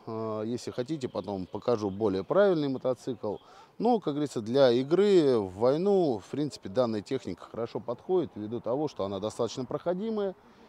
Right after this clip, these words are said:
имеет привод на колесо коляски. Вот. Соответственно, где-то в кино или ещё где-то можно легко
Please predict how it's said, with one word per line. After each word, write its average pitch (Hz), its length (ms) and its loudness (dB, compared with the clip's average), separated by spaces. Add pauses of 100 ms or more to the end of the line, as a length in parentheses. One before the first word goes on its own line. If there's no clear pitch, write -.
(220)
имеет 139 500 -2
привод 131 380 -2 (1000)
на 127 460 2
колесо 127 560 2 (320)
коляски. 185 500 2 (840)
Вот. 135 420 0 (260)
Соответственно, 131 880 0 (360)
где-то 120 400 0
в - 520 -16
кино 208 360 6
или 120 200 6
ещё 123 280 2
где-то 175 340 2
можно 127 320 0
легко 117 440 0